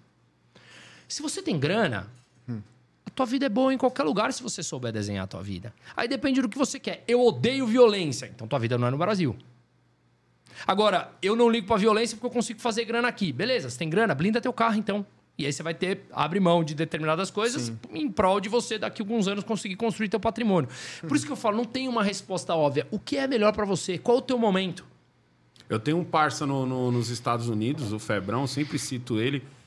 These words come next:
Speaker 3: Ele saiu daqui sem profissão nenhuma, zero. Foi pros Estados Unidos a primeira vez pra andar de skate, a gente é skatista, ele foi, conheceu as <laughs> pistas, foi mais uma vez, conheceu a neve, e na terceira ele falou, "Negão, vou e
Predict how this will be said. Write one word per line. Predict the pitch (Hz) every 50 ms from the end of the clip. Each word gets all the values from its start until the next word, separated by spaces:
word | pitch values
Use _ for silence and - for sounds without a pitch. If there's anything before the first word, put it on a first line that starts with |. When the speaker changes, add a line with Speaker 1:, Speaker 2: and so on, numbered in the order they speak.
| - - -
Speaker 3:
Ele | - 120 147
saiu | 143 - 160 151 165
daqui | 160 156 143 - 160
sem | 143 - 175
profissão | 170 170 175 160 - - 151 139
nenhuma, | 143 196 277 226 131 107 90 85 82 - - _ - 104
zero. | 104 127 117 92 85
Foi | - - 139 147
pros | 143 185
Estados | 147 - 175 160 147 123
Unidos | 147 135 143 160 160 143 147
a | -
primeira | - 143 139 143 135 135
vez | 127 139 -
pra | - 135
andar | 127 123 143 160
de | -
skate, | - - - 135 123 131 156 160 - - - - - _ _ _ _ _ _
a | - 101
gente | 104 113 110 -
é | 123
skatista, | 117 - - 120 110 117 - 117 127 139 139
ele | 135 120
foi, | 120 - 139
conheceu | 143 - 139 139 131 143 147 147
as | 143 123 -
<laughs> | - -
pistas, | 139 151 165 156 - 190 170 - - - - - - _ _ _
foi | - - 165 170
mais | 175 180 175 147
uma | 170 180 170 160 147
vez, | 120 131 151 170 185 180 180
conheceu | - 185 175 160 147 156 180 175 160
a | 151
neve, | 139 139 143 160 175 185 180 190
e |
na | 170 170
terceira | 165 175 180 147 - - 160 165
ele | 175 170 170
falou, | 175 190 165 147
"Negão, | 143 143 139 131 147 143 135 123 107 - -
vou | 123 113 127 139 156 170 175 170 165
e | 151 151 147 151 139